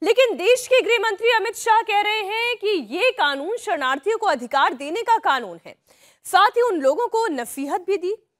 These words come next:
जो रोहिंग्याओं के लिए समान अवसर की बात तो करते हैं,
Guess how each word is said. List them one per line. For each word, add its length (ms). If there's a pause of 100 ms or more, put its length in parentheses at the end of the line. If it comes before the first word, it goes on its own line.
(140)
जो 160
रोहिंग्याओं 640
के 240
लिए 380
समान 520
अवसर 380
की 120
बात 340
तो 80
करते 360
हैं, 240